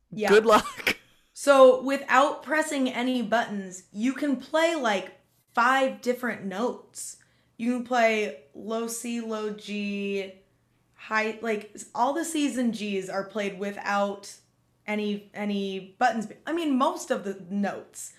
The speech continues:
Speaker 2: Mm-hmm.
Speaker 1: So depending upon the pitch of
Speaker 2: Embouchure.
Speaker 1: the embouchure, like, that's why I picked trumpet. I was like, "I don't need to memorize all those buttons." But you,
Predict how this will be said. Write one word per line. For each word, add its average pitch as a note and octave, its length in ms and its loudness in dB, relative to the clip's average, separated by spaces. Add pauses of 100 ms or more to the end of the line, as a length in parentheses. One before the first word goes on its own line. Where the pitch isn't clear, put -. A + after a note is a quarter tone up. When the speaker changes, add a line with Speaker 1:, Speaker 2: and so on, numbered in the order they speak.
(160)
Speaker 2:
Mm-hmm. F3+ 360 2
Speaker 1:
So B3 220 2
depending C#4 400 -2
upon A#3 540 0 (400)
the G3+ 460 -4 (180)
pitch - 60 -8
of E3 140 2
Speaker 2:
Embouchure. F#3 460 -4 (240)
Speaker 1:
the G3+ 180 -6 (140)
embouchure, B3 1000 2 (420)
like, E4+ 460 2 (720)
that's F4+ 280 4
why C4 300 4
I - 40 -4
picked A#3 340 -6
trumpet. - 480 -16
I A#3 80 -2
was A#3+ 80 -4
like, A3+ 320 0 (460)
"I G3+ 120 4
don't D4 240 0
need D4 120 -2
to C#4 60 2
memorize A#3+ 480 0
all A3 220 2
those G#3 240 -4
buttons." A#3 840 -2 (680)
But D4 260 2
you, D4+ 240 0